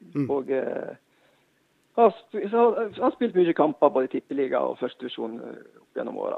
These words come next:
Speaker 2: så jeg er ikke skuffet over det. Men klart det, når jeg ser at, eh, jeg ser at, eh, spillere som jeg spilte på lag med, som har fått, eh, store, store internasjonale karrierer, så klart at det,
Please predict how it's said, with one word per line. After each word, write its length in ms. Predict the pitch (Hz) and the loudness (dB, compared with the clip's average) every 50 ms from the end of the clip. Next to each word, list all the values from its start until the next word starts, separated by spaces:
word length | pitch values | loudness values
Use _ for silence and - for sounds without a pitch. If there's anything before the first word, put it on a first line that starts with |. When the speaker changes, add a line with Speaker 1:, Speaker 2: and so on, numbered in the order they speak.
| - | -8
Speaker 2:
så 160 | - - - 60 | -10 -8 -6 -6
jeg 320 | 60 58 60 62 - 123 | -6 -6 -6 -10 -12 -14
er 160 | 123 123 - | -18 -16 -16
ikke 160 | - - - | -16 -16 -16
skuffet 320 | - - - - - - 131 | -12 -12 -12 -10 -4 -2 -2
over 120 | 127 123 | 0 0
det. 120 | 127 117 123 | -2 -2 -4
Men 100 | 127 127 | -4 -2
klart 280 | - 151 156 147 - | 2 2 2 2 2
det, 100 | - 147 | -2 -2
når 180 | 143 135 139 131 | -2 -2 -4 -6
jeg 60 | - | -2
ser 220 | - 160 165 165 156 | 2 4 4 6 6
at, 120 | 143 - 135 | 4 4 2
eh, 180 | 131 127 127 _ _ _ _ _ _ _ _ _ _ _ _ _ _ - - - _ _ | -2 -2 -4 _ _ _ _ _ _ _ _ _ _ _ _ _ _ -20 -20 -20 _ _
jeg 160 | - 151 143 - | -10 -10 -8 -2
ser 220 | - 135 139 - | 0 0 0 0
at, 160 | - - - 127 | -2 -4 -4 -2
eh, 560 | 127 127 123 123 120 120 117 127 120 120 113 - - _ | 0 2 2 2 2 2 0 0 -2 -4 -6 -8 -12 _
spillere 360 | - - 143 135 143 151 147 | -6 -4 -2 2 4 4 4
som 120 | 143 - 135 | 4 0 -4
jeg 60 | - | -4
spilte 180 | - 143 - - | -4 -6 -6 -2
på 100 | - 139 | 2 4
lag 160 | 160 196 214 | 4 6 6
med, 220 | 185 135 117 - - - | 4 0 0 -2 -4 -8
som 160 | - - 139 | -6 -6 -4
har 80 | - | -4
fått, 300 | - 127 - _ _ - | -4 -8 -8 _ _ -4
eh, 340 | 135 127 127 139 - 147 143 143 - - - - - - | -2 -2 0 -2 -4 -8 -10 -16 -20 -20 -20 -20 -12 -2
store, 380 | - 165 151 156 165 185 175 147 139 - - _ _ _ _ _ _ _ _ _ _ _ _ _ _ - - - _ _ _ - _ | 2 4 6 6 8 8 6 6 4 -2 -14 _ _ _ _ _ _ _ _ _ _ _ _ _ _ -20 -20 -20 _ _ _ -18 _
store 220 | - 165 165 180 | -2 2 4 4
internasjonale 380 | 208 208 - 156 - 139 135 - | 4 4 0 -4 -2 -2 -2 -2
karrierer, 400 | 117 117 117 107 113 127 - - | -2 -2 -2 -2 -2 -4 -6 -8
så 80 | - 131 | -12 -14
klart 320 | - - 143 151 - - 139 | -8 -6 -6 -6 -4 -6 -8
at 120 | 127 - | -6 -4
det, 200 | 127 135 131 123 | -4 -2 -2 -4